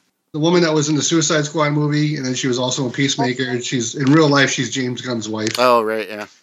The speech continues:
Speaker 1: So anyway, she's walking down, and so she's talking to Diebeard. So it's the two of them. I'm ruining it for you. So it's her and Diebeard. Um, <laughs> and so she's like, "This guy's kinda immature, but he's really powerful, and we have to recruit him."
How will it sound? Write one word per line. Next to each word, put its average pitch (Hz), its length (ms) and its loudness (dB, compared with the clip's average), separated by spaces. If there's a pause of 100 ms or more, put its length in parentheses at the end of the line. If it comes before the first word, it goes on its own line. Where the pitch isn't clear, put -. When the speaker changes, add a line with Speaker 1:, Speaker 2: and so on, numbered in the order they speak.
(300)
Speaker 1:
So 160 120 2
anyway, 147 280 4
she's 156 300 -2
walking 156 320 -2
down, 131 420 -6 (400)
and 131 200 -2
so 120 200 -2
she's 143 240 -4
talking 143 340 -2
to 113 320 -2 (160)
Diebeard. 139 680 0
So 131 120 -6
it's 120 120 -4
the 120 60 -8
two 139 160 -2
of 107 60 -2
them. 92 200 -10
I'm 120 120 -4
ruining 101 280 -4
it 90 40 -16
for 95 180 -10
you. 92 120 -14
So 123 160 -2
it's 113 140 -2
her 147 120 4
and 123 160 0
Diebeard. 101 500 -8 (400)
Um, 101 480 -6 (520)
<laughs> - 460 -8
and 117 420 4 (1500)
so 151 140 2
she's 151 240 4
like, 135 160 2
"This 156 160 0
guy's 165 300 2
kinda 165 280 0
immature, 143 600 0
but 123 80 -6
he's 113 160 -6
really 143 200 0
powerful, 117 540 -6
and 113 80 -6
we 117 100 -2
have 120 140 0
to 120 80 -6
recruit 110 380 -6
him." 90 140 -16